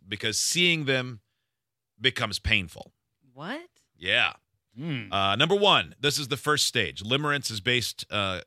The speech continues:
Speaker 1: lack of clarity into who they actually are. You handpick certain traits and experiences about the object of your affection at that moment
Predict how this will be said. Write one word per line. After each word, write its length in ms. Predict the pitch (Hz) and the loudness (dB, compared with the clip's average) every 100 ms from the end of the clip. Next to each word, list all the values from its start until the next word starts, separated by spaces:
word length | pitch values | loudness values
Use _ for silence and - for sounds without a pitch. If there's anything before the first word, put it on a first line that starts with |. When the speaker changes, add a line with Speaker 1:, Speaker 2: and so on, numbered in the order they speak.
| 98 | -4
Speaker 1:
lack 300 | 117 143 - | 4 4 4
of 100 | 120 | -4
clarity 400 | - 139 135 127 | 2 2 2 0
into 200 | 113 104 92 | -2 -4 -6
who 160 | 147 | -6
they 160 | 131 113 | 0 2
actually 400 | 107 104 90 87 | 0 -2 -6 -4
are. 280 | 78 - - _ _ _ _ _ _ _ | -6 -8 -18 _ _ _ _ _ _ _
You 120 | 98 | -8
handpick 520 | 92 139 165 135 147 | 0 2 2 0 -2
certain 360 | - 139 135 123 | 0 -2 -2 -4
traits 380 | - 113 113 - | -4 -2 -4 -6
and 100 | 98 | -10
experiences 720 | 92 - 180 185 120 101 101 | -8 -10 -6 -4 -4 -6 -10
about 320 | 98 104 107 - _ _ _ _ _ - | -10 -6 -8 -8 _ _ _ _ _ -6
the 180 | 117 - | -6 2
object 500 | 143 156 123 127 - | 4 4 4 0 0
of 100 | 107 | -4
your 160 | 110 98 | -2 -2
affection 460 | - 147 147 110 | 0 0 2 -2
at 120 | 101 | -2
that 180 | 92 82 | -4 -6
moment 340 | 87 78 - | -6 -8 -10